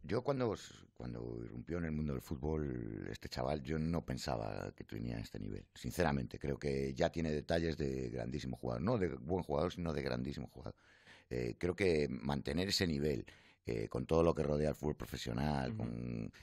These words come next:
Speaker 1: bueno, eh, necesita muchísimo apoyo externo, de la familia, de los amigos, que mantenga la cabeza amueblada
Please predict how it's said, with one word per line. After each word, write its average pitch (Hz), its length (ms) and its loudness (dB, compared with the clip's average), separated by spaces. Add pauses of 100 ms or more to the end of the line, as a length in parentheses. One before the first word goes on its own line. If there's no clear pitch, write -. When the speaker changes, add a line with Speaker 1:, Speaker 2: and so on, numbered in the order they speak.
(220)
Speaker 1:
bueno, 76 340 2
eh, 58 720 -2
necesita 78 1000 2
muchísimo 76 400 2
apoyo 73 240 0
externo, 98 720 2
de 73 100 2
la 62 80 -2
familia, 76 460 0
de 69 60 0
los 65 160 -4
amigos, 76 380 -2
que 67 80 -6
mantenga 67 280 -2
la 69 80 0
cabeza 67 280 0
amueblada 67 500 0